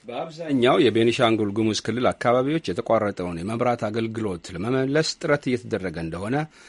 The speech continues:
የኢትዮጵያ የኤሌክትሪክ ኃይል ኮርፖሬሽን አስታውቋል። አገልግሎቱ የተቋረጠው ከፍተኛ የኃይል ማስተላለፊያ መስመር ምሰሶዎች በመሰረቃቸው እንደሆነ የገለጸው ኮርፖሬሽኑ ጥገናውን በሶስት ቀናት ውስጥ ለማጠናቀቅ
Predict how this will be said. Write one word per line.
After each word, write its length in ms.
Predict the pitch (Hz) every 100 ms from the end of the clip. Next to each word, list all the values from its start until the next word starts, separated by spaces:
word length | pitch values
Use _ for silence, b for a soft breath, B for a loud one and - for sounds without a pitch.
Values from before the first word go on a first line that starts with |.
| b b
የኢትዮጵያ 520 | 147 147 151 151 151 147 151
የኤሌክትሪክ 480 | 151 143 135 - 135
ኃይል 220 | 131 117 101
ኮርፖሬሽን 540 | 101 87 85 80 87
አስታውቋል። 540 | 69 - 76 76 55 - b b b
አገልግሎቱ 460 | 80 101 110 117 110
የተቋረጠው 680 | 107 120 127 117 120 117 143
ከፍተኛ 480 | - 127 180 165 156 147
የኃይል 300 | 139 143 135
ማስተላለፊያ 560 | 123 - 120 107 98 92
መስመር 380 | 101 131 139
ምሰሶዎች 720 | 123 120 165 151 - 110 127 - - b b b
በመሰረቃቸው 880 | 131 156 - 151 135 117 113 - 98
እንደሆነ 440 | 92 113 127 147
የገለጸው 500 | 131 123 110 107 92
ኮርፖሬሽኑ 500 | 101 98 127 120 143 156 b b b b
ጥገናውን 560 | - 156 151 151 151 160
በሶስት 340 | 143 139 156 -
ቀናት 260 | 131 131
ውስጥ 140 | 151 143
ለማጠናቀቅ 680 | 139 135 131 135 135 147